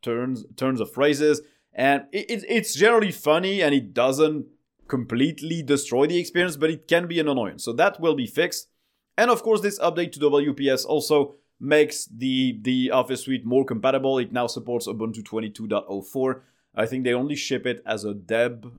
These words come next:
uh, maybe an R P M as well. So yeah, th-, they really had not updated that thing in a long time. So it's a, it's a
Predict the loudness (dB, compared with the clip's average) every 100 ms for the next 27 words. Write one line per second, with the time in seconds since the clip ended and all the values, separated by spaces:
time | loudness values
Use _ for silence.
0 | -12 -8 -6 -4 -4 -4 -6 -4 -6 -6
1 | -8 -8 -8 -8 -4 -4 -6 _ _ -10
2 | -4 -2 -2 -6 -6 -2 2 2 2 0
3 | 4 4 4 2 4 4 4 0 2 2
4 | 2 0 2 0 0 -4 -4 -2 2 2
5 | 0 0 0 0 2 2 2 2 2 0
6 | -6 -10 -4 -2 -4